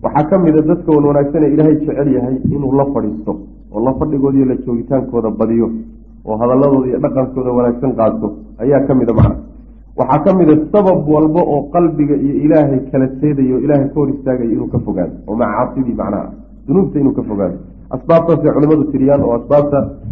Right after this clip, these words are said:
qalbiga Ilaahay jacaylkiisa gaadhsiinaysa macnaha. Wa qawlihi tacaala ayuu baab u yahay, "قل إن ك-، قل إن كان آباؤكم وأبناؤكم وإخوانكم وأزواجكم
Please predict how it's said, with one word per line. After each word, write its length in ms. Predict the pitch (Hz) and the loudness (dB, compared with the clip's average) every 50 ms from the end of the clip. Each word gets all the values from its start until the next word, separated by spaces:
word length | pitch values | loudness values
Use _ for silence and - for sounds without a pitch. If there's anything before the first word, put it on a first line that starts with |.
| - - - - - - | -10 -10 -14 -18 -16 -2
qalbiga 480 | - 135 156 151 151 147 139 135 139 131 | 2 4 6 6 6 6 4 4 4 4
Ilaahay 480 | - - 139 143 139 139 131 123 120 120 | 4 4 4 4 4 4 2 2 -2 -4
jacaylkiisa 760 | 120 - - 117 95 113 135 127 120 - - 117 104 - 113 | -6 -6 -6 -4 -2 0 0 0 -2 -4 -6 -8 -6 -6 -6
gaadhsiinaysa 800 | 104 107 113 113 104 110 110 113 120 120 107 95 - - 90 87 | -4 -2 -2 -2 -2 -4 -6 -4 -2 -2 -2 -2 -2 -4 -4 -4
macnaha. 240 | 87 80 80 - - - - - - - - - - - - - - - - - - - - - - - - - - - - | -4 -6 -8 -10 -12 -14 -18 -20 -20 -20 -20 -20 -20 -20 -20 -20 -20 -20 -20 -20 -20 -20 -20 -20 -20 -20 -20 -18 -18 -6 -2
Wa 120 | 139 143 | 0 0
qawlihi 360 | 143 160 180 190 196 190 185 165 | 2 4 4 6 6 6 6 4
tacaala 320 | - 165 135 175 170 170 | 4 4 4 4 6 6
ayuu 260 | 156 156 165 170 160 151 | 6 6 6 4 4 4
baab 240 | 151 175 165 - 160 | 4 4 4 6 6
u 40 | 156 | 8
yahay, 300 | 151 139 139 143 147 147 - - - - - - - - - - - - | 8 8 6 4 2 0 -2 -8 -12 -16 -18 -18 -20 -20 -20 -20 -20 -6
"قل 180 | - 156 175 196 | 0 2 2 4
إن 120 | - 180 175 | 4 2 2
ك-، 220 | - - 185 - - 135 - | 2 2 0 0 0 0 0
قل 120 | 160 165 160 | 0 2 4
إن 100 | 175 175 170 | 4 4 4
كان 240 | - 175 160 160 156 151 143 | 4 4 4 4 6 6 6
آباؤكم 680 | 147 151 151 156 165 160 160 156 147 147 - - 151 143 139 131 139 | 6 4 4 4 4 4 4 2 0 0 0 0 2 2 0 0 0
وأبناؤكم 880 | 135 143 - 135 143 143 147 156 156 165 - - 156 151 - 151 147 139 127 - | 0 0 2 2 0 2 2 4 4 4 4 2 2 0 -2 -2 -2 0 0 0
وإخوانكم 920 | 110 - - - - - - 143 143 151 156 156 156 151 151 151 - 147 143 139 139 | -2 -2 -2 -2 -4 -6 -2 0 2 4 4 6 4 4 2 2 0 -2 -2 0 0
وأزواجكم 840 | 139 131 - 139 135 131 147 160 160 156 151 135 139 139 - 156 | 0 0 0 0 0 2 2 4 4 4 4 2 -2 -2 -2 -2